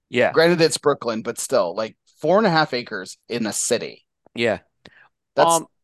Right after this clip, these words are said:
Speaker 2: that's an enormous land grab. Like,
Speaker 1: Yeah.
Speaker 2: even in nineteen twelve, I don't care. That, that's insane.
Speaker 1: Yeah.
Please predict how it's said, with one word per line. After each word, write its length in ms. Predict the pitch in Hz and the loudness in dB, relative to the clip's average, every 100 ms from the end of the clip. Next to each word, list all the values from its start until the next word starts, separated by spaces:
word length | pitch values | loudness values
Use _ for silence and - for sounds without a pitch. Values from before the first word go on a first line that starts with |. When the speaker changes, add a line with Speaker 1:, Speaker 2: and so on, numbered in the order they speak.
| _ 143 | _ -8
Speaker 2:
that's 160 | 151 | 2
an 100 | 175 | 4
enormous 720 | 143 135 139 139 135 123 113 | 4 2 2 2 2 0 -4
land 300 | 117 107 107 | -8 -8 -8
grab. 380 | 101 92 73 - _ _ _ - | -6 -4 -6 -10 _ _ _ -2
Like, 120 | 156 | 2
Speaker 1:
Yeah. 180 | 131 101 | 4 4
Speaker 2:
even 140 | 156 | 2
in 100 | 139 | 2
nineteen 340 | 131 120 127 117 | 2 -2 -6 -6
twelve, 360 | 131 110 95 | 0 0 0
I 60 | 110 | -4
don't 120 | 107 | -6
care. 360 | 110 76 64 - - | -8 -8 -10 -16 -10
That, 160 | 104 | -8
that's 200 | - 117 | -8 -10
insane. 500 | 113 - - 73 - - _ _ | -8 -4 -2 -4 -8 -20 _ _
Speaker 1:
Yeah. 340 | 143 131 92 | -2 2 0